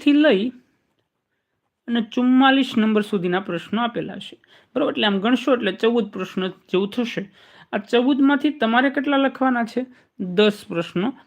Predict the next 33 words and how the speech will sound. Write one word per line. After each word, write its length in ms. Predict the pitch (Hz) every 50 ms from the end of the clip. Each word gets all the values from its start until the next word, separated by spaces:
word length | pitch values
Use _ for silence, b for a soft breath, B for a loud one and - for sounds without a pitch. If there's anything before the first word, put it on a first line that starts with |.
| B _ -
લખવાના 540 | 190 180 170 165 165 165 - 170 160 160 156
છે. 120 | 156 -
દરેકના 520 | 170 175 180 214 233 262 262 262 269 269 269
તમને 280 | 269 269 262 262 262
કેટલા 260 | 262 269 254 269 262
ગુણ 180 | 254 247 254 254
મળશે? 440 | 240 233 233 220 - - 233 254 b b b b b b -
બે 360 | 208 185 175 175 180 196 196
ગુણ 200 | 185 170 175 175
મળશે. 440 | 175 170 170 170 170 170 - - 190 - _ _ _ -
દસ 260 | 180 170 220 220 220 -
પ્રશ્ન 360 | - 226 226 226 - - 226 226
ગણીએ 460 | 220 226 247 254 254 220 196 160 156
બ-, 160 | 160 190 190
બે 180 | 185 190 196 196
માર્કના, 380 | 185 180 180 180 - 185 180
એટલે 140 | 175 190 202
કેટલા 220 | 208 254 247 262
ગુણ 180 | 247 240 240 220
થશે? 340 | 208 - 202 - 226 240 240 B B B B B B
વીસ 280 | 170 185 247 240 - - 185
ગુણનો. 320 | 170 170 160 160 165 160 156
એટલે 180 | - - 190
કે 140 | 196 208 190
વિભાગ 340 | 175 175 196 185 202 208 208
સી 300 | 214 - - - 214 233
છે 220 | 208 - - 277 247
આપણો 220 | 175 170 180 175
કેટલા 200 | 175 214 240 247
ગુણનો 300 | 233 220 226 226 220 220
થશે? 380 | 202 - 190 190 - 262 285 - B B B B B B B - 190
વીસ 300 | 180 185 202 196 - -
ગુણનો 420 | 175 175 170 170 190 269 339 330